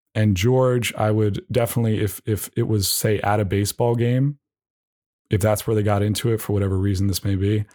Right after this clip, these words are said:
I would probably give it to George 'cause I think he clocked Bill Clinton in the head. Um, just, you know, dead on impact immediately.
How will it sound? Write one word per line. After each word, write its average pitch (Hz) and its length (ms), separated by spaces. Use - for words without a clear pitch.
I - 80
would 104 80
probably 107 280
give 101 120
it 92 80
to 104 60
George 98 360
'cause 95 120
I 98 80
think 101 200
he 98 80
clocked 98 360
Bill 95 180
Clinton 95 340
in 90 100
the 90 60
head. 95 300
Um, 95 440
just, - 240
you 110 80
know, 92 140
dead 101 200
on 95 160
impact 92 520
immediately. 95 540